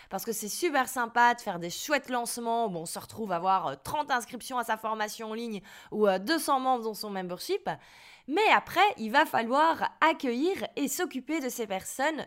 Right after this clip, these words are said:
du mieux possible. Et ça, clairement, c'est quelque chose qu'il faut préparer en amont. Donc voici trois conseils,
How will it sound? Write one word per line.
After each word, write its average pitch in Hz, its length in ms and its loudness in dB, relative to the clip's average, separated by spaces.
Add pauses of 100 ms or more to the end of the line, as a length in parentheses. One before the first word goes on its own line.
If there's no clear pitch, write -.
du 185 180 -6
mieux 262 380 -2 (120)
possible. 254 680 -4 (320)
Et 190 100 -4
ça, 311 240 0
clairement, 247 460 -2
c'est 240 120 -8
quelque 202 280 -8
chose 277 260 -8
qu'il 202 180 -10
faut 262 340 -4 (120)
préparer 226 840 0 (120)
en 220 240 -4 (320)
amont. 190 340 2 (380)
Donc 269 240 -4
voici 220 500 -2 (100)
trois - 280 6
conseils, 214 680 -4